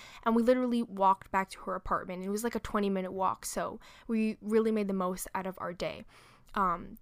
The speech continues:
and these were the kinds of moments I felt like that I was missing out on, and it made me feel super sad when that day ended,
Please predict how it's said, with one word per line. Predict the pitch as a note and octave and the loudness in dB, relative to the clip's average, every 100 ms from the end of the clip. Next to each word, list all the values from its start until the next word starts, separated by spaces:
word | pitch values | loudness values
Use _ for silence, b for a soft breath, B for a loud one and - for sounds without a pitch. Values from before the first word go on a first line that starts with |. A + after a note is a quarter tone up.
| - | -2
and | A#3 | 2
these | B3 D#4+ | 4 2
were | F4+ | 2
the | F4 | 0
kinds | C#4+ C#4 | 0 2
of | C4 | 4
moments | G#3+ G#3+ G#3+ | 4 2 0
I | G3+ | -2
felt | - G3+ | -2 -2
like | G#3 - | -2 -2
that | F#3+ - | -6 -2
I | F#3+ | -2
was | G3+ G#3+ | -2 -4
missing | G3+ G3 G3 F3+ | -4 -4 -6 -6
out | F3 F3+ | -2 2
on, | G3+ A3 | 4 4
and | G#3+ G3+ | 0 -2
it | |
made | G3+ G#3 | 0 0
me | A3 A3 | 0 -2
feel | - A3+ B3 | -2 0 0
super | - G#3+ G#3 | 0 -4 -4
sad | - F#3+ F#3 | -2 -2 -2
when | G3 F#3+ F#3 F#3+ B B | 0 -2 -2 -6 B B
that | G#3 G3 | -2 0
day | G3 G3 | 2 2
ended, | A3+ A#3 G#3 F#3 F#3 | 0 2 2 0 -4